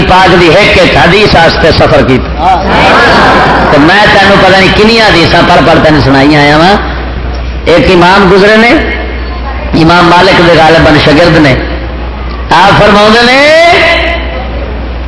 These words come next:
کہ میں انہاں کول حدیث لین گیا، انہاں ایک حدیث سنا دیتی۔ فرمایا، "جاؤ۔" کہنے لگے، "حضور،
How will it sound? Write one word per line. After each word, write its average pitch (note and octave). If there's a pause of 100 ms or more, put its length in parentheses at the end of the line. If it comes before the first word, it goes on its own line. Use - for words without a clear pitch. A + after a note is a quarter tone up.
(2500)
کہ F#3+
میں G3+
انہاں C#4+
کول D5
حدیث A3+
لین C4
گیا، D#4 (2000)
انہاں G3+
ایک G#3
حدیث E3+
سنا D3+
دیتی۔ C3 (200)
فرمایا، D3+
"جاؤ۔" C#3 (1900)
کہنے D#3+
لگے، D3+
"حضور، C3+